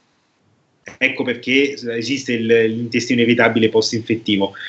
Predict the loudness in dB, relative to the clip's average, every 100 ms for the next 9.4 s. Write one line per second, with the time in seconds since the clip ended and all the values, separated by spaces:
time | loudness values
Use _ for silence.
0 | -16 -2 2 4 6 8 6 6 4 4
1 | 2 4 2 2 2 4 2 2 2 4
2 | 4 2 0 0 2 4 2 2 0 4
3 | 6 6 4 4 6 6 2 -14 -6 0
4 | 2 4 2 0 -4 0 0 4 6 8
5 | 6 4 4 4 6 4 2 -2 6 8
6 | 8 6 0 2 4 4 2 2 0 2
7 | 2 2 4 4 4 4 2 6 6 6
8 | 4 4 6 4 4 2 4 0 0 4
9 | 4 6 2 -2